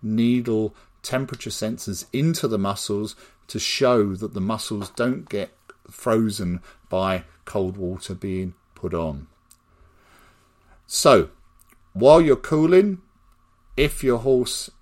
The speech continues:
is, uh, happy, then walk them around while they're being cooled. Then you can stop them, cool, walk around a little bit, carry on cooling with people walking along by the side of them. Don't turn them on sharp circles,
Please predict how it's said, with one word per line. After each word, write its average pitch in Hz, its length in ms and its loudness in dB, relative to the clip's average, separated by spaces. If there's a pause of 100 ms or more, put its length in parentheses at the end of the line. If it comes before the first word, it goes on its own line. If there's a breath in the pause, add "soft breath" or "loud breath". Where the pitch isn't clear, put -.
(120)
is, 101 540 -4
uh, - 160 -12
happy, 131 600 -4 (360)
then 110 440 -2 (100)
walk 104 440 -2
them 95 140 -4
around 104 580 -2 (120)
while 101 220 -2
they're 95 140 -2
being 98 280 -6
cooled. 143 420 0
Then 92 180 -4
you 92 60 -8
can 80 200 -10
stop - 420 -4
them, 127 380 -4 (580)
cool, 123 560 2
walk 110 320 -6
around 113 400 0
a 127 60 0
little 123 200 0
bit, 120 280 -4
carry 110 320 -2
on 107 160 -4
cooling 123 500 -2
with 110 160 -6
people 110 280 -6
walking 98 460 -6
along 92 300 -6
by 82 120 -6
the 85 100 -10
side 127 300 -6
of 139 60 -6
them. 151 200 -8 (840 loud breath)
Don't 151 340 6
turn 123 340 2
them 117 280 -2 (180)
on 101 340 -2 (160)
sharp - 360 -4
circles, 139 600 -2